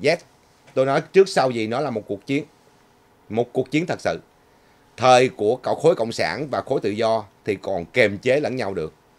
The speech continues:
và không dẫn tới một cuộc xung đột lớn. Nhưng lần này sự đối đầu của Cộng sản Trung Quốc và Hoa Kỳ trong cái, cái, à, khuynh hướng chuyển trục của Hoa Kỳ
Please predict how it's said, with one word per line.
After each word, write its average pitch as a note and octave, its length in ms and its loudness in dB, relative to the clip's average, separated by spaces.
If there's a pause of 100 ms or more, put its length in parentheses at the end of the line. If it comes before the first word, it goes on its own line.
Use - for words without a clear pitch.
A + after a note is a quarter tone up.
và F2+ 180 -2
không B2+ 220 -4
dẫn G#2+ 160 -4
tới C3 120 -2
một B2 140 -8
cuộc - 160 -10
xung C#3 180 -2
đột F2+ 160 -8
lớn. A2 180 -2 (640)
Nhưng C#3+ 300 2
lần A2 180 2
này G2 140 -4
sự G2 180 -6
đối C3 160 4
đầu G#2 160 -4
của G2 80 -12
Cộng F#2 200 -8
sản F#2 200 -8
Trung A#2 160 -10
Quốc C#3+ 100 -4 (120)
và E2 180 -4
Hoa F#2 100 -4
Kỳ E2+ 220 -4 (420)
trong C3+ 200 0
cái, D3 140 -2 (200)
cái, C#3+ 240 2
à, C3 160 4
khuynh C#3 220 2
hướng D3+ 180 2
chuyển A#2+ 240 -2
trục - 180 -2
của A2+ 80 -4
Hoa G2+ 100 -4
Kỳ E2 180 -4